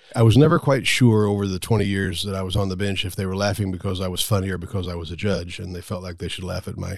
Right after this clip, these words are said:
comments. Uh, they continue to kind of laugh from time to time. So I get a kick out of that and have a lot of fun with that and hope that it's appropriate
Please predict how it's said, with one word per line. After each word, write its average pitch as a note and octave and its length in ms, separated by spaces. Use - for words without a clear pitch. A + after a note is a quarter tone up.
comments. F#2 540
Uh, F#2+ 220
they A2 120
continue G#2 400
to F#2 60
kind F2+ 220
of F2 280
laugh F#2 320
from G2 180
time F#2 220
to F2 80
time. F2 260
So - 180
I C3 120
get C#3 120
a G#2 40
kick A2 240
out G2 160
of F#2 100
that F#2 240
and G2+ 160
have G2 120
a - 20
lot F2 160
of - 60
fun F2 200
with E2+ 140
that F2+ 240
and F#2+ 140
hope A2 240
that F#2 120
it's - 120
appropriate F#2+ 480